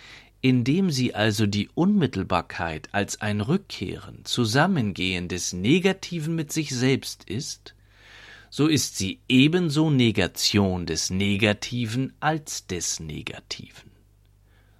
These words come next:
So ist sie Voraussetzen. Oder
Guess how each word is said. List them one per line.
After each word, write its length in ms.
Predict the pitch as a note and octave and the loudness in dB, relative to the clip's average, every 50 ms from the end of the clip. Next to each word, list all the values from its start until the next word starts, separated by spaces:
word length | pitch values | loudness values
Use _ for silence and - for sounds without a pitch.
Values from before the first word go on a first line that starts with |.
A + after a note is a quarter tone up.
| _ - - | _ -10 -6
So 360 | E2+ F2 G2 G2 F#2 F#2+ E2 | -2 0 0 0 0 0 -4
ist 320 | D#2+ A2 - - - - - | -4 -4 -6 -6 -6 -6 -4
sie 340 | - A#2 A2+ A#2 A#2 A#2 - _ _ _ _ _ _ | -4 -2 -2 -4 -6 -10 -12 _ _ _ _ _ _
Voraussetzen. 1600 | - - - C3 B2+ A#2+ A2+ C3 C#3 C#3+ C3+ A2+ - - - - - _ _ - - - - - - - - - - - - - _ _ _ _ _ _ _ _ _ _ _ _ _ _ _ _ _ _ _ _ _ _ _ _ _ _ _ _ _ _ _ _ _ - _ _ _ - - - _ _ _ _ _ _ _ _ - | -12 -2 2 4 4 4 6 4 2 2 2 0 -4 -6 -8 -8 -12 _ _ -16 -14 -12 -12 -12 -12 -10 -6 -6 -6 -8 -10 -18 _ _ _ _ _ _ _ _ _ _ _ _ _ _ _ _ _ _ _ _ _ _ _ _ _ _ _ _ _ _ _ _ _ -20 _ _ _ -20 -20 -20 _ _ _ _ _ _ _ _ -2
Oder 500 | A2 A2 G#2 G2+ G2+ G#2 C3 F3+ G#3 | 0 0 0 0 0 -2 -4 -4 -8